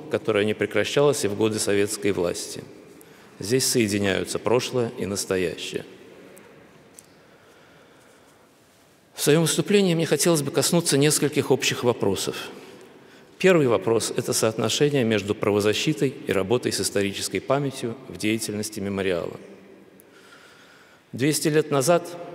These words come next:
Пушкин видел основу самостояния человека,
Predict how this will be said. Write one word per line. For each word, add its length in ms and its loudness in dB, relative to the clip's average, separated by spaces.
Пушкин 320 0
видел 300 0
основу 380 2
самостояния 720 0
человека, 640 0